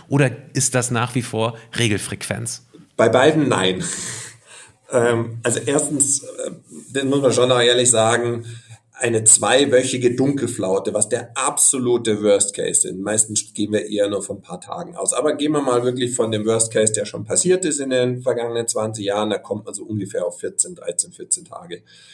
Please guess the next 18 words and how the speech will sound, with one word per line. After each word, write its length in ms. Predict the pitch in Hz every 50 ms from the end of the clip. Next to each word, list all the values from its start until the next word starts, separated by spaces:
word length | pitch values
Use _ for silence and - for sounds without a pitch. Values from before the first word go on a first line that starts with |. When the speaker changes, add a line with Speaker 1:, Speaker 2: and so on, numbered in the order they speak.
| - _ _
Speaker 2:
Das 200 | - 113 110 -
werden 120 | 123 117
Elektroautos 640 | 117 107 101 104 107 - - - - - - - -
nicht 160 | 95 - -
schaffen. 300 | - - - - - -
Da 100 | 85 104
brauchen 340 | 110 110 110 117 123 120 107
wir 120 | 101 98 107
andere 240 | 113 120 110 113
Lösungen 480 | 110 104 104 104 104 107 104 98 92 95
wie 100 | 101 -
Wasserstoff 640 | 90 90 - - - - - - - - - -
und 120 | - 95 -
so 140 | - - -
weiter. 400 | - 85 87 - - - - - _ _ _ _ - - - _ _ _ _ _
Ähm, 840 | 110 107 107 104 104 104 104 104 104 104 107 104 - - - - _ _
aber 840 | - 107 104 104 107 104 - 107 104 104 104 104 104 - - _ _ _ _ _ _ _ _ _ _ _ _ _ _ _ - -
Regelenergie 1080 | - 92 98 117 151 175 - 175 143 - 120 110 110 101 92 - - 98 92 87 -